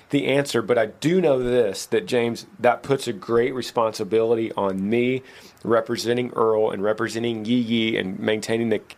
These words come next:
the integrity of the brand and everything that Earl says. Everything that Earl does and says, I always think to myself or tell my brothers,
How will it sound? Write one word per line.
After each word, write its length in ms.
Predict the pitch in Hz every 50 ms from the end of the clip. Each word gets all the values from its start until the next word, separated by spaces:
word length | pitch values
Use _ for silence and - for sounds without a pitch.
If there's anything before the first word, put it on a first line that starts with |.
| _ -
the 160 | 170 185 107
integrity 680 | 98 - - - - 131 120 120 131 131 131 131 127
of 160 | - - 95 98
the 80 | -
brand 560 | - - - 113 110 117 123 127 127 131 120 - - - - - - - - - - - -
and 100 | 101 101
everything 400 | 110 120 127 123 123 - 131 127
that 100 | 120 110
Earl 260 | - 120 123 120 113
says. 580 | - - - 139 135 123 113 101 95 - - - _ _ _ _ _ _ -
Everything 640 | - - 135 135 151 180 175 156 - - 160 151 139
that 120 | 131 120
Earl 220 | - 117 113 107 98 95 -
does 360 | - 127 123 123 127 123 110 104
and 200 | 101 92 90 -
says, 640 | - - - - 117 110 104 98 95 98 95 - - - - - - _ _ _ _ _ _ _ _ _ _ _ -
I 140 | 135 - 113
always 520 | - - 117 123 123 131 135 131 - -
think 280 | - - 120 110 104 -
to 80 | - 107
myself 500 | 104 95 92 - - 98 95 95 - 95
or 80 | 95
tell 200 | - - 117 117 113
my 120 | 113 110
brothers, 520 | 104 98 107 104 98 98 98 95 95 -